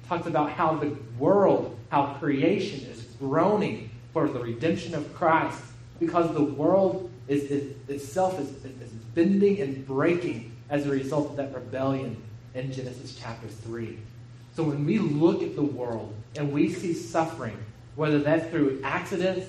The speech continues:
whether that's through, through, uh, through evil men's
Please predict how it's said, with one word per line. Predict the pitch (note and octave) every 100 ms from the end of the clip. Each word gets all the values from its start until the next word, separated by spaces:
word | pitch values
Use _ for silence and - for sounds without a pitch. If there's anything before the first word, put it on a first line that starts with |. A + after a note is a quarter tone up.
| -
whether | C#3 C3+
that's | C#3+ D#3+ -
through, | D#3+ D#3 D3 - - -
through, | C#3+ C3 C3 - -
uh, | A#2 G#2+ G#2+
through | C3 A#2+ A2+ A#2
evil | D#3+ F#3+ F3 E3+ E3 - -
men's | C3+ E3 F3 F3